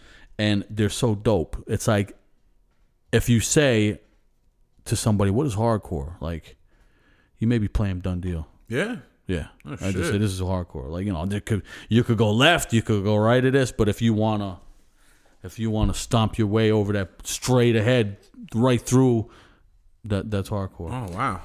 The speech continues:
Speaker 1: The singer of this band, if you watch him, he's smart,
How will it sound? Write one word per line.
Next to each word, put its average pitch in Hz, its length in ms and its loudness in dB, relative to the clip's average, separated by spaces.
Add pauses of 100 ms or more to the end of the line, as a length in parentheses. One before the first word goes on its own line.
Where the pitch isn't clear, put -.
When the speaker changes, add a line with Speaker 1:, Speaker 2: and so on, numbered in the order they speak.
Speaker 1:
The 101 80 -8
singer 156 300 -2
of 123 80 -2
this 98 100 -6
band, 92 340 -4
if - 140 -10
you 92 60 -6
watch 104 320 -4
him, 80 160 -14 (1600)
he's 104 200 -12
smart, 95 460 -6